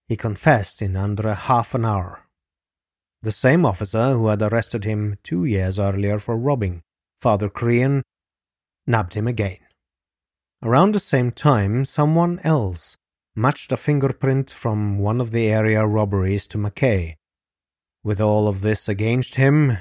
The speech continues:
he went to Brixton Prison to be held for trial. At first, he admitted to three murders, the two elderly women and the priest. He was appointed a solicitor,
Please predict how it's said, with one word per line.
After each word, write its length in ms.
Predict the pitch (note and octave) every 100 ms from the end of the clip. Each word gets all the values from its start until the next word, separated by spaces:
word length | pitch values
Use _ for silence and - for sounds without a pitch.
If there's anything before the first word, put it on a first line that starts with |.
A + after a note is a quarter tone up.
| - _ _ _
he 140 | C3
went 280 | C3 D#3 E3+
to 80 | E3
Brixton 480 | C#3 C#3+ - - C#3
Prison 520 | - G#2+ A2 A2+ A2+
to 100 | A2
be 100 | A#2
held 320 | G#2 F2+ F2+
for 140 | - G#2+
trial. 600 | - A2 F2+ E2 - - _ _ _ _ _ _ _ _ _ _ _ _ _ _ _ _ _ _ _
At 100 | -
first, 500 | - F#3+ G#3+ B3+ -
he 80 | A3
admitted 560 | G3+ G3 A3 C3 G2 - - _
to 140 | - G#2+
three 420 | - E3 F#3+ F#3
murders, 640 | C#3+ A#2+ G2 F#2 G2 - - _ _ _ _ _
the 380 | A#2 G2+ G2+ G2
two 340 | - - A2+ A2+
elderly 520 | A2+ A2+ A2+ A2+ A2
women 440 | G#2 A#2+ F3 G3 F#3
and 240 | A#2 C3+
the 80 | D3+
priest. 520 | D3+ G#2 F2+ - - - _ _ _ _ _ _ _ _
He 80 | B2
was 160 | B2+
appointed 480 | A#2+ G#2 D#3 F#3 G#3
a 120 | F3+
solicitor, 560 | E3 F3+ D#3 - - F2